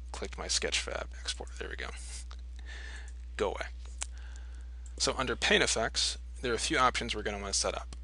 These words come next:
and that's mainly template brush settings. Now, by default, our brush width is going to be point zero five, which is going to give us a card that I think in general is way too wide.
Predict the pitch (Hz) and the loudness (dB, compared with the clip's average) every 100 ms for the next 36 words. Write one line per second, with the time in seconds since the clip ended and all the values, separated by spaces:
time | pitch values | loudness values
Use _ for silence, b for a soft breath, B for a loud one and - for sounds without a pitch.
0 | - 113 104 104 101 98 104 - 107 104 | -6 -2 0 0 -2 -2 0 0 0 0
1 | 101 - - 127 117 - 107 101 - 65 | -2 -2 2 2 2 0 2 4 4 2
2 | - - - - - - - - - - | -2 -2 -4 -4 -8 -8 -8 -8 -8 -8
3 | - - - - B B B - 127 120 | -8 -8 -8 -8 B B B 12 12 12
4 | 117 110 131 160 - 160 - - 107 120 | 12 12 8 6 6 4 4 0 2 4
5 | 127 - 110 107 - - 104 - 107 107 | 4 4 2 0 -2 0 2 2 2 0
6 | 107 101 101 101 101 - - - 107 98 | -2 0 2 2 0 -4 -8 -6 -4 2
7 | 107 101 101 - 82 76 92 104 - - | 2 2 2 2 2 2 0 2 2 2
8 | 104 104 104 - 120 127 127 123 113 - | 4 4 4 2 4 8 10 10 8 4
9 | - 104 101 98 - - - 190 - 107 | 2 0 0 2 0 0 -4 -6 -6 0
10 | - 98 95 95 - - 101 104 101 101 | 0 0 -4 -4 -4 -4 -4 4 6 8
11 | 98 95 95 95 - 90 90 - - 60 | 8 6 4 2 -4 -8 -8 -6 -6 -8